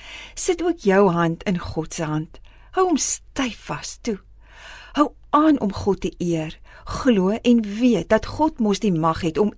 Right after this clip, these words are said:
enigiets te doen, want hy is ook jou kragbron. Ons sukkel met Eskom in die land, maar by God is daar ewige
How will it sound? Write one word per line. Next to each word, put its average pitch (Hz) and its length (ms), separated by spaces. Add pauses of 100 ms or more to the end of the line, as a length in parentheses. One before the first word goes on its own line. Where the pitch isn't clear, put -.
enigiets 262 600
te 160 100
doen, 160 300 (480)
want 339 200
hy 269 160
is - 160
ook 285 300
jou 247 380
kragbron. 156 680 (760)
Ons 220 200 (140)
sukkel 240 320
met 196 220
Eskom 202 400
in 160 80
die 160 80
land, 160 320 (420)
maar 190 200
by 233 100
God - 440 (480)
is 277 240
daar 185 240 (140)
ewige 254 400